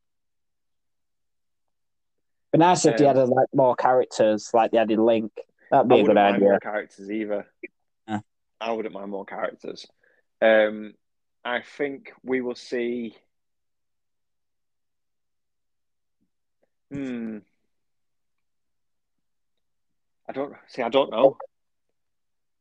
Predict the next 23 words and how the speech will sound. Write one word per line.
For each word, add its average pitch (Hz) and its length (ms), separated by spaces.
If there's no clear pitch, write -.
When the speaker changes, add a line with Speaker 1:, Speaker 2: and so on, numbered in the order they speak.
Speaker 1:
Well, 185 180
we'll 196 100
have 196 120
to 160 100
wait 156 180
and - 100
see. 143 280
Speaker 2:
Yeah, 127 420
'cause 123 260
Speaker 1:
It's - 140
only 180 220
random 151 340
predictions, 139 580
aren't 139 220
there? 135 180
Speaker 2:
Yeah, 139 360
'cause 135 240
there's 120 260
quite 143 260
a 143 40
few 156 200
studios 139 520
that 110 180